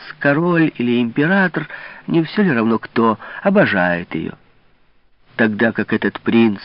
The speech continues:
король или император, называй как хочешь, любил на самом деле другую. Странное дело —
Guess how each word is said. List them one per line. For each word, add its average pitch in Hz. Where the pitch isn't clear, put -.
король 101
или 101
император, 120
называй 101
как 95
хочешь, -
любил 120
на 113
самом 113
деле 98
другую. 104
Странное 151
дело — 92